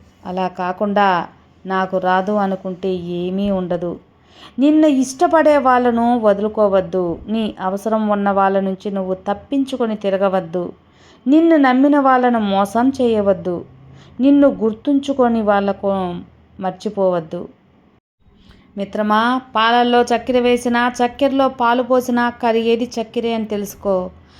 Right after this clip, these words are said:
బాధపడుతూ జీవించినా, జీవిస్తూ బాధపడినా కోల్పోయేది నీ జీవితమే అని తెలుసుకో. చక్కెర పో-, కరిగిపోయింది అని కాకుండా, పాలు రుచిగా మారింది అని సంతోషపడు.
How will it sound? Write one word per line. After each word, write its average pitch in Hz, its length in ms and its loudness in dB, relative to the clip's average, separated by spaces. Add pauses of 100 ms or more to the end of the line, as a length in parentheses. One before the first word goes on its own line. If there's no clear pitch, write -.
(300)
బాధపడుతూ 302 680 2
జీవించినా, 262 680 2
జీవిస్తూ 262 580 0
బాధపడినా 226 680 -2
కోల్పోయేది 220 840 -2
నీ 208 260 -4
జీవితమే 214 540 -4
అని 208 100 -4
తెలుసుకో. 185 720 -8 (400)
చక్కెర 262 600 0
పో-, 247 340 2
కరిగిపోయింది 247 840 0
అని 220 160 0
కాకుండా, 220 680 0
పాలు 208 500 0
రుచిగా 233 460 -2
మారింది 214 480 -2
అని 208 160 -2
సంతోషపడు. 190 880 -8